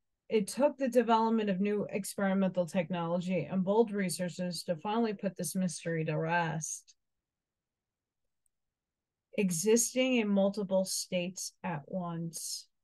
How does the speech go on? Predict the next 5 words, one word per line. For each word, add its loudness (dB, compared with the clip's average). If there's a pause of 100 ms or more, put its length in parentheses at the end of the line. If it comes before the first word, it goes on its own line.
Hmm. -8 (600)
That's -10
many 2
of -2
us. -6